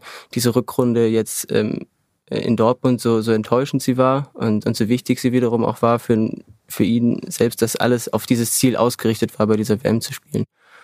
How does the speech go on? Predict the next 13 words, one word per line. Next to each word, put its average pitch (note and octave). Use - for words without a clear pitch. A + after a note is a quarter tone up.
Und G2
er G#2
ist -
körperlich A#2+
in A2
einer A2
super A2+
Verfassung, G#2+
er G2+
ist -
top -
motiviert. A2
Ähm, G#2